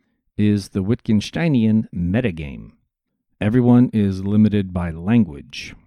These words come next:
except those who write about how everyone is limited by language. But there's no need to linger over this fatal flaw," unquote. What Galileo said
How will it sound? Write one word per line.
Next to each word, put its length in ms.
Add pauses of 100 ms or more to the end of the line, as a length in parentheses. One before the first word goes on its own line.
(340)
except 380
those 340
who 120
write 300
about 320
how 240
everyone 520
is 300
limited 500
by 180
language. 760 (640)
But 120
there's 220
no 200
need 280
to 80
linger 540 (160)
over 220
this 260
fatal 360
flaw," 540 (380)
unquote. 480 (1000)
What 380 (420)
Galileo 580
said 580